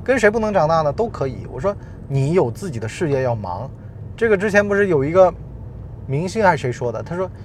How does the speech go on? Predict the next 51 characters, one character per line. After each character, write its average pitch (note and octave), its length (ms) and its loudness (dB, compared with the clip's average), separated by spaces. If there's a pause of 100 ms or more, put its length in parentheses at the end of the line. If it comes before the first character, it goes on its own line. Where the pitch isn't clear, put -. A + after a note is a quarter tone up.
(440)
：“有 B2+ 240 4
时 F#3 240 -4
间 A#3+ 240 2
的 F#3 140 6
话， A#2+ 220 2
有 G#2 120 -4
精 G3 200 -2
力 F3+ 60 0
的 B2 80 2
话， A2+ 160 0
你 G#2 120 -4
先 F#3+ 220 -2
搞 G2 160 0
事 C#3+ 260 -8
业， G2+ 100 -8 (1000)
啊， G2+ 420 -6
搞 B2+ 120 2
完 D#3+ 180 6
事 G#3 180 0
业， G3 100 6
爱 B3+ 280 8
情 D#3+ 180 0
不 D3+ 80 -2
重 E3 140 0
要， D3 80 4
爱 F3 180 4
情 E3 140 -6
还 D3 140 2
会 E3 160 0
有。” G#2 120 -2 (300)
其 - 60 -14
实 G#3+ 80 -2
这 C#4 100 -4
个 B3+ 100 2
话 G#3+ 220 6
呢， D#3 100 2
都 F#3 140 0
是 G3 60 0
很 C3 160 -2
绝 A#2+ 180 -2
对 A3+ 100 -2
的 D3 80 0
话， A#2 200 -2
咱 C3+ 180 -2
们 G3+ 140 -4 (320)
不 B3 120 4
能 E3+ 300 0 (100)
偏 G#3 220 4
听 G#3 220 -2
偏 G3 200 0
信。 F3 220 -6